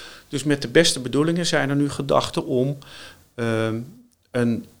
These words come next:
recht op e-health, eh, te verankeren.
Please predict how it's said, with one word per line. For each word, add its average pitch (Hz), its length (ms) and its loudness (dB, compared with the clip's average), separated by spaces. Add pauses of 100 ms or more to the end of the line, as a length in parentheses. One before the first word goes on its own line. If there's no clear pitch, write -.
recht - 500 0
op 135 260 2
e-health, 98 680 -2 (120)
eh, 104 100 -8 (280)
te 110 100 -4
verankeren. 101 560 -6